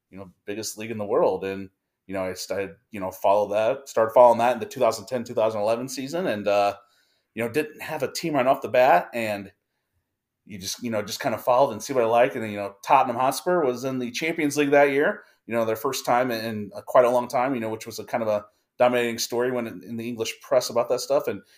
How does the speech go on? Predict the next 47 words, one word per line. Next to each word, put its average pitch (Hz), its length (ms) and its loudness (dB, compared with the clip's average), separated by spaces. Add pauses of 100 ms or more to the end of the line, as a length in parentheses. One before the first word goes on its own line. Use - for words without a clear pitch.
(120)
you 107 100 -14
know, 110 60 -6
Gareth 113 340 0
Bale 113 180 4
has 110 240 0
the - 60 -12
hat 123 220 2
trick 123 400 -2 (320)
against 98 280 -14
Inter, 175 400 8
and 127 120 2
then 127 80 0
he 120 60 -4
comes 127 180 -6
back 127 220 2
with - 120 -16
three 120 180 -10
assists - 640 6 (480)
in, 117 100 -4 (160)
in, 127 160 -2
in 117 240 -4
the, 110 300 -2
in 113 80 -8
the 113 80 -6
return 165 340 -6
game 165 240 -2
in, 151 80 -4
in 139 140 -4
the 147 60 -2
group 151 160 -6
stage. 127 220 0
And 123 140 0
it 135 140 2
was 156 180 0
really 175 160 8
at 123 120 4
that 127 200 6
point, 120 240 2
those 113 160 -2
two 151 140 -8
Gareth 120 240 2
Bale 123 100 2
performances, 104 420 -8
I 107 120 0
just, - 200 -12
like, 101 180 -4 (440)
"Yeah, 98 200 -2